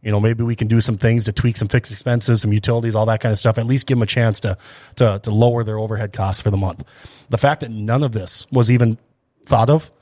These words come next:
and I, I've talked to state senators that their mind got blown, that I told them, "Well, the P P P was amended so they can include businesses like ours because we only started doing business early January,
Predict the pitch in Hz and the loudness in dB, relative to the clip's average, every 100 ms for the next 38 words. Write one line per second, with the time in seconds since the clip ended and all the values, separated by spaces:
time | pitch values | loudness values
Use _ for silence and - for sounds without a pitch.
0 | _ _ 127 131 131 - 135 131 - 131 | _ _ 0 0 0 0 0 0 0 2
1 | - 127 113 107 107 - 113 117 120 131 | 2 2 2 2 0 0 0 2 2 2
2 | 110 104 110 104 101 98 - - 110 - | 0 0 0 2 2 0 -6 -4 0 2
3 | 127 117 98 - _ _ _ - 110 104 | 4 2 0 -6 _ _ _ 0 0 0
4 | - _ 123 - 151 139 123 143 143 107 | -8 _ -4 2 4 4 4 4 4 2
5 | 107 107 110 - 110 101 101 135 123 110 | -2 -2 -4 0 2 4 2 0 0 -4
6 | 101 123 113 113 104 110 107 98 117 131 | 0 2 4 2 -2 -2 -2 0 2 2
7 | 104 101 104 110 113 - 123 110 - 117 | 2 0 0 0 0 2 2 2 2 0
8 | 107 110 101 113 131 104 87 - _ _ | 2 2 2 2 0 -2 -6 -10 _ _
9 | _ _ - 123 110 107 123 143 107 101 | _ _ 0 2 2 2 2 2 2 2
10 | 104 | 0